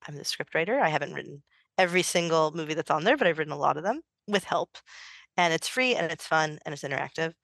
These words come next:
Uh, and then I also fairly recently started working as the managing editor at the Jewish Review of Books. It's a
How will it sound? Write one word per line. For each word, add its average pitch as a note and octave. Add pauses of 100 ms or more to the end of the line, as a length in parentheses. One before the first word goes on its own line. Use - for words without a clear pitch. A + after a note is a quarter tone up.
(400)
Uh, D3+
and E3+
then F3
I F3+
also G#3
fairly E4
recently B3
started G#3
working F#3+
as F#3
the F3
managing F3
editor E3
at D#3+
the D#3
Jewish D#3
Review D3+
of D3
Books. -
It's -
a C#3+